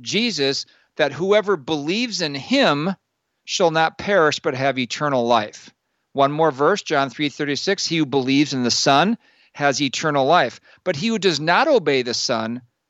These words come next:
will not see life, but the wrath of God abides on him." So, Bill, what word are you seeing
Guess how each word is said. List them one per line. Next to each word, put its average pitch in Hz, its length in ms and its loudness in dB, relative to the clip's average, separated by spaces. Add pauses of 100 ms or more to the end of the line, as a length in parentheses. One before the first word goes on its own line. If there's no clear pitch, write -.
(160)
will 139 120 -4
not 135 300 2
see 180 260 -4
life, 120 500 0 (360)
but 139 140 -4
the 135 100 0
wrath 127 400 2
of 131 160 -6
God 120 280 0
abides 113 480 -2
on 117 160 0
him." 151 280 0
So, 147 140 0
Bill, 156 240 4
what 180 200 2
word 196 280 4
are 175 40 -2
you 151 160 -4
seeing 147 440 -6